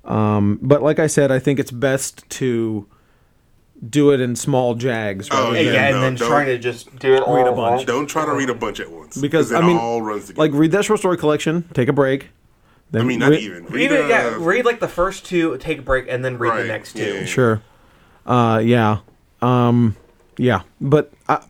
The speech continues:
Speaker 1: if I had to give one rec-, one recommendation of the book to read, it once one we didn't talk about 'cause, uh, I didn't have y'all read it, was, uh, "Flow My Tears." The Policeman Said.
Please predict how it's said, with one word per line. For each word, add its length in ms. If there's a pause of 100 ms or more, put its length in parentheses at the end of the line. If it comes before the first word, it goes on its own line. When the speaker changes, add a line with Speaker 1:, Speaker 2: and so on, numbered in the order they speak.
(680)
Speaker 1:
if 160
I 120
had 100
to 60
give 160
one 180
rec-, 160
one 280
recommendation 540
of 60
the 60
book 200
to 100
read, 180
it 80
once 340
one 140
we 80
didn't 180
talk 160
about 160
'cause, 300
uh, 40
I 200
didn't 200
have 200
y'all 220
read 200
it, 240
was, 220
uh, 80
"Flow 260
My 140
Tears." 240
The 80
Policeman 360
Said. 240